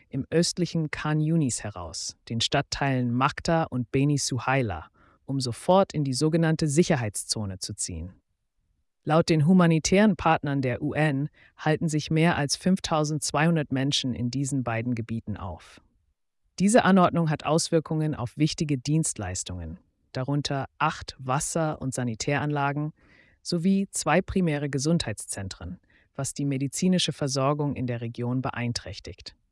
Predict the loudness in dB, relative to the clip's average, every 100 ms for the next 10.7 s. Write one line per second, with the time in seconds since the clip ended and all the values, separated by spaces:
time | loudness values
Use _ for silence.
0 | _ _ -2 4 6 6 6 6 6 4
1 | 2 4 4 4 2 4 4 4 6 8
2 | 6 6 0 0 -2 -4 -4 -2 2 6
3 | 6 4 2 _ _ _ -4 -2 2 6
4 | 6 6 4 4 4 -4 0 2 2 0
5 | -4 _ _ _ -4 -2 0 0 0 2
6 | 2 4 0 -4 -10 -10 -8 -8 -6 -8
7 | -6 -4 -4 -4 -8 -14 _ _ _ _
8 | _ _ 0 4 4 4 2 0 2 6
9 | 6 6 4 4 2 2 0 0 -8 -8
10 | -2 0 0 2 4 2